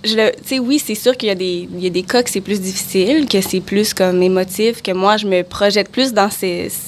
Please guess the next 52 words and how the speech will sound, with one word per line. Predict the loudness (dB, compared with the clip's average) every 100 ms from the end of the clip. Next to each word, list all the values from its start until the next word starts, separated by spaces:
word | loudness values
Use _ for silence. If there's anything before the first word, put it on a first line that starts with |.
| -14 -16 -16 -6
mettons, | -2 0 -2
cette | -2 -6
situation-là. | -6 -4 -2 -2 -2 0 2 0 -4 -14 -14 -14 -10 -2
Mais | 2 4 4 2 0 -4 -6 -8
reste | -2 0 0 -2 -12 -8
que | 0 2 4 4 0 -6 -18 -20 -20 -6
il | 0
y |
a | 0
comme, | 2 0 0 -2 -8 -18 -20 -20 -20 -10
je | 0 0
sais | 0 0
pas, | 0
je | 0
pense | 2 0
que | 2 4 4
c'est | 0 -4
aussi | -4 -2 0
le | 0
fait | 0
d'en | -2 0
parler | 0 -2 -4 -2 0
avec, | 0 -4 -8
euh, | -10 -10
ma | -10
mère, | -4 -2 -2
par | -4
exemple, | -6 -6 -6
qui | -8 -10 -10 -14 -16 -16 -10
vit | -2
dans | 0 0
le |
mê-, | -2 -4
euh, | -6
qui | -8 -8
travaille | -2 0 2
dans |
le | 0
même | 0
domaine, | -2 -2 -2 -2
ou | -4
ma | -6
sœur, | -2 2 2 2 -2
de | -6
pouvoir | 0 0
échanger | 0 -2 -2 -4 -6
sur | -6 -2 0 0
les | 0 -2
expériences | -2 2 2 2
qu'on | 0
a | 0
vécues, | -2 -4 -2 -2